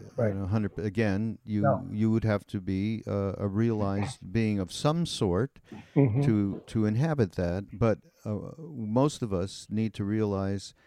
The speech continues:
Speaker 2: that it's the cultivation as you are doing whatever you're doing, and awareness and mindfulness.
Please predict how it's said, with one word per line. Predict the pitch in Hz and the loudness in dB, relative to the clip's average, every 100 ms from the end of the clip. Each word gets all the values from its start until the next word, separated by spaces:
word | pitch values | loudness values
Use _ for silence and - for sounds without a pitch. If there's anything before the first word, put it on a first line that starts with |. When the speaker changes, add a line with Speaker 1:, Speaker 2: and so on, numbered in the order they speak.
| _ _ - | _ _ -16
Speaker 2:
that | 107 92 98 92 - | -10 -4 -2 -2 -8
it's | 131 101 - | -8 -6 -6
the | - | -6
cultivation | 101 - 143 131 - 98 123 139 - 95 80 71 - _ - | -6 -4 -2 -2 0 2 4 2 0 -4 -4 -6 -14 _ -4
as | 113 123 120 | -2 0 0
you | 120 | 0
are | 113 | 0
doing | 95 113 113 101 | 0 2 2 2
whatever | 98 107 127 | 2 0 0
you're | 123 | -2
doing, | 110 101 98 98 | 0 0 0 -2
and | - 101 | -4 -4
awareness | 101 98 101 98 98 - | -2 0 0 0 -2 -4
and | 92 | -4
mindfulness. | 92 95 - 90 78 82 - | -2 -4 -4 -8 -8 -8 -12